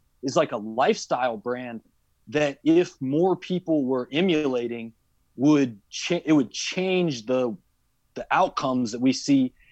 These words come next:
And also the whole discussion that we have with, between vegans and people who eat meat,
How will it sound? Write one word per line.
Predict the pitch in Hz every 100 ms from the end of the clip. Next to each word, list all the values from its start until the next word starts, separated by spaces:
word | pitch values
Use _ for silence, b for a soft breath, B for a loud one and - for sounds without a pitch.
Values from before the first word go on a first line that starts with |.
| b b
And | 151
also | 190 262 - 180 135
the | 147
whole | 226 262 214
discussion | - - 214 233 190 147
that | 127
we | 135
have | 151 147 127
with, | 120 -
between | - - 135
vegans | 104 143 143 135 151 151 139 - - _ _ _ _
and | 117 117 113 110 - _ _ _ -
people | 175 -
who | 127
eat | 143 127
meat, | 110 160 139